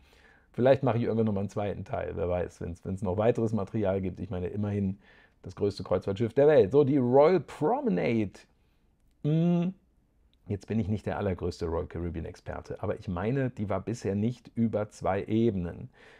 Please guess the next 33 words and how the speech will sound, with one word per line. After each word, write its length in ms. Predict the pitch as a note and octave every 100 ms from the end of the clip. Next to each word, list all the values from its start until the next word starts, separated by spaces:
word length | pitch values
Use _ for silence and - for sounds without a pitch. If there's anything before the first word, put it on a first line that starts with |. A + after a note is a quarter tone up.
| _ -
Das 180 | E2+
ist 200 | - A#2
jetzt 180 | - F#2+
so, 180 | G2 G#2
dass 160 | G2 G2+
man 140 | G2
hier 180 | G2 G2
erstmals, 680 | F#2+ - F2 F#2 F#2+ -
äh, 300 | - F#2 -
zwei 300 | - - F#2+
Ebenen 400 | F2 A2+ F2 E2+
hat, 260 | F2+ - - _ _ _ _ _ _
wenn 160 | - F2+
ich 100 | F2+
da 140 | D#2+
den 200 | F2+ F2
Matt 420 | F2 G2 F2 - _ -
vom 140 | F#2+
Royal 180 | G2 F#2
Caribbean 480 | - F#2+ F2+ F2 F2
Blog 200 | F2+ - _ _
richtig 320 | E2+ - -
zitiere. 460 | - F2+ A2 G#2+ F#2+ - - _
Und 160 | A2 F2+
da 80 |
gehen 160 | G2 A2
wir 80 | A2
schon 100 | A2
mal 60 |
vorbei 400 | G2+ F#2+ G2+ G#2 G2
an 140 | F#2+
The 60 | F#2
Pearl, 600 | - A#2 A#2 F2+ G2